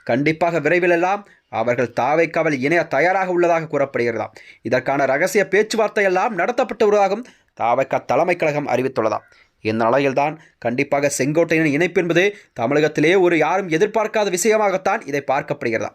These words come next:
இதனைத் தொடர்ந்துதான், அதாவது, அதிமுகவிலிருந்து பிரிந்து சென்ற தலைவர்களில் ஓ பி எஸ், டி டி வி தினகரன், சசிகலா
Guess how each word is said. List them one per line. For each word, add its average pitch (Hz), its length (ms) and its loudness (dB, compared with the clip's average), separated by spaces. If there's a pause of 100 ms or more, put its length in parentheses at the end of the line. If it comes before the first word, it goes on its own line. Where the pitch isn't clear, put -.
(100)
இதனைத் 117 320 -2
தொடர்ந்துதான், 143 460 0 (200)
அதாவது, 131 580 -2 (140)
அதிமுகவிலிருந்து 170 840 0
பிரிந்து 165 300 -2
சென்ற 170 200 0
தலைவர்களில் 196 800 0 (120)
ஓ 131 280 -2
பி 139 120 -2
எஸ், 156 200 0
டி 156 100 -2
டி 156 120 -2
வி - 20 0
தினகரன், 147 580 0
சசிகலா 160 420 -2